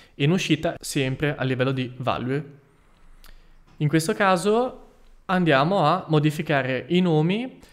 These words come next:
quindi strength, quindi base, avrà il controllo del primo attributo, quindi l'attributo A del diffuse.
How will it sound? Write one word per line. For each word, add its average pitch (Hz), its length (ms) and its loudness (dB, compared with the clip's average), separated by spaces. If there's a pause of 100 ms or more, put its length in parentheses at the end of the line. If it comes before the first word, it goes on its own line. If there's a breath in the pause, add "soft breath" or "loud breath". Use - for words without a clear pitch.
(120)
quindi 131 420 0
strength, 202 840 -2 (380)
quindi 127 280 -2
base, 131 760 0 (720 loud breath)
avrà 135 720 2
il 143 120 -4
controllo 180 880 2
del 135 340 0
primo 127 760 -2 (520)
attributo, 139 840 0
quindi 123 360 -4
l'attributo 127 540 -4
A 139 320 -2
del 135 180 -2
diffuse. 131 800 -2